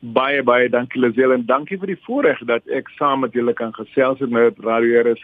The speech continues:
G en net kan gedeel het met ons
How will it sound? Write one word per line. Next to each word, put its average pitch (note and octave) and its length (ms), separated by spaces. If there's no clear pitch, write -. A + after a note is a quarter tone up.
G D#3+ 260
en B2 400
net C3 220
kan A2 260
gedeel A2 500
het A#2+ 140
met A#2 280
ons A2 260